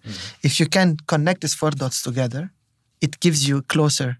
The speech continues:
Speaker 2: direction towards the purpose you want to go
Speaker 1: Yeah.
Speaker 2: for.
Speaker 1: So I believe you have mentioned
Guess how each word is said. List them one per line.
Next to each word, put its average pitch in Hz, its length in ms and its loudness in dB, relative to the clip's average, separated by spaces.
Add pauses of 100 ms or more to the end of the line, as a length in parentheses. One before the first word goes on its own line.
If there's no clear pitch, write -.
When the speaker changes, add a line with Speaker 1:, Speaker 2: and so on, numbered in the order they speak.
(160)
Speaker 2:
direction 131 460 2
towards 131 260 -2
the 131 80 -6
purpose 127 400 -2
you 127 60 -2
want 123 160 -2
to 127 80 -4
go 120 120 -10
Speaker 1:
Yeah. 98 140 -8
Speaker 2:
for. 92 80 -14 (340)
Speaker 1:
So 135 600 -4 (180)
I 160 120 0
believe 165 420 0 (120)
you 117 120 0
have 113 300 0
mentioned 107 960 -2